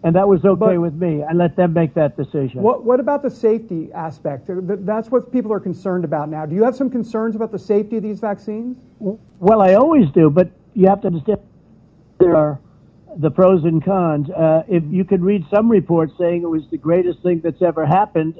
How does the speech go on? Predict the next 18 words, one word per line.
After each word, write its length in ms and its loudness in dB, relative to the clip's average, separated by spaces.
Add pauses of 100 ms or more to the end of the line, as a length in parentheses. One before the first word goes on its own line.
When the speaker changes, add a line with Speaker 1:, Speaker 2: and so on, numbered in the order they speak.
Speaker 1:
and 280 -4
we 180 -4
saved 300 -4 (600)
tens 280 2
of 80 -2
millions 420 -2
of 140 -4
lives, 380 0 (480)
then 180 0
you'll 160 2
read 180 4
other 200 0
reports, 440 -2
you'll 180 -6
say 180 -2
there 140 -2
was 240 -2
some, 320 0